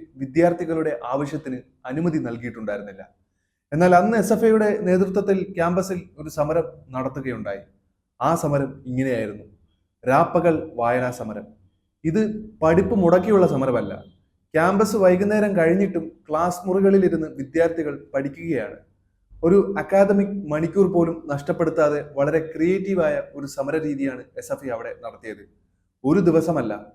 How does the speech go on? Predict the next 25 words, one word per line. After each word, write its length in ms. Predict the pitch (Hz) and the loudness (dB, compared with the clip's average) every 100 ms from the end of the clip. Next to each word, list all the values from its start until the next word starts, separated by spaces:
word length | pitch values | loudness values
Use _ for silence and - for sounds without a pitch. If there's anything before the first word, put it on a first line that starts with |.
| _ 123 | _ -4
മാസങ്ങളോളമാണ് 880 | 131 156 175 170 170 165 151 135 131 131 127 | -2 -2 -2 0 2 2 0 -4 -6 -10 -6
അവർ 120 | 123 120 | -4 -4
അവിടെ 180 | 117 117 - - | -6 -8 -14 -10
സമരം 260 | 117 117 113 | -6 -6 -6
ചെയ്തത്. 260 | 107 104 101 _ _ _ _ _ _ 151 | -10 -12 -16 _ _ _ _ _ _ 0
ഒടുവിൽ 220 | 175 220 190 | 2 2 2
സർവകലാശാല 720 | 185 175 196 214 214 214 208 202 | 0 2 4 4 4 4 4 2
സിൻഡിക്കേറ്റ് 480 | 202 190 196 190 190 180 170 | 0 -2 2 2 2 -4 -6
ഈ 20 | 175 | -12
സമരത്തിന് 440 | 170 156 170 175 170 | -6 -4 -4 -4 -6
മുന്നിൽ 220 | 156 151 - _ | -6 -8 -12 _
മുട്ടുമടക്കേണ്ടി 680 | 143 147 185 160 147 160 151 | -14 -6 -2 0 -2 -6 -6
വന്ന 160 | 147 143 135 | -6 -8 -8
സാഹചര്യമാണ് 520 | 127 131 139 117 110 - 113 | -6 -6 -6 -6 -8 -16 -14
ഉണ്ടായത്. 300 | 107 104 104 - _ _ _ _ 127 | -10 -10 -12 -20 _ _ _ _ 0
അവിടെ 180 | 135 120 | 2 4
വരുന്നവർ, 360 | 139 151 160 160 - - - | 2 2 0 -2 -8 -16 -6
അവിടെ 180 | 139 156 151 | -2 0 0
പഠിക്കുന്ന 340 | 139 190 185 165 | -2 0 0 0
വിദ്യാർത്ഥികളെയും 640 | 147 185 185 190 190 185 170 | 2 2 4 2 2 2 0
ഒക്കെ 180 | 180 170 - | -2 -4 0
പലരും 320 | 160 180 190 196 - | 0 0 -2 -6 -12
എത്രമാത്രം 600 | - - 202 196 196 196 185 - _ _ _ - | -8 -4 0 0 0 -4 -6 -14 _ _ _ -2
അപകീർത്തിപ്പെടുത്താൻ 1040 | 147 175 202 196 202 - - - 170 190 175 170 | 2 4 4 0 -2 -6 -12 -4 -2 2 0 0
ശ്രമിച്ചിട്ടുണ്ടെന്ന് 680 | 156 160 175 160 143 135 | -6 -6 -6 -6 -6 -8